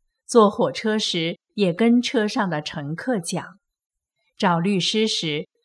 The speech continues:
当地的一个律师刚接了这个案子，就被市政法委通知不许代理。通过同修间交流，我们认识到，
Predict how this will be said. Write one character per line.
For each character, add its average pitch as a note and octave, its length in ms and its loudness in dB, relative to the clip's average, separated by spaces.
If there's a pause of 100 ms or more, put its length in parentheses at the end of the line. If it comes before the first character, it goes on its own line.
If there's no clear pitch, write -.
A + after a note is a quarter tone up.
(140)
当 A3 240 4
地 A3 160 -2
的 E3+ 240 2
一 F3+ 140 -6
个 G3 120 0
律 F3+ 220 -4
师 G3 320 -2
刚 A#3+ 280 0
接 A#3+ 240 -2
了 E3+ 220 2
这 F3 160 -4
个 E3 140 -6
案 F3 320 -2
子， D3+ 320 -8 (180)
就 G3+ 140 2
被 F3+ 200 2
市 F3 280 -2
政 F3 240 0
法 D#3 200 -4
委 F#3 180 -2
通 F3+ 280 -4
知 F#3 320 -4 (100)
不 C4 120 -2
许 - 240 -4
代 E3 300 -6
理。 C3+ 320 -14 (540)
通 G#3+ 180 4
过 G3 240 6
同 F3 260 -4
修 G3 200 -2
间 G3 300 -2
交 G#3+ 260 -2
流， D#3+ 500 -2
我 F#3 80 -2
们 D#3+ 140 -2
认 F#3 240 -2
识 D#3 200 -6
到， D#3 300 -6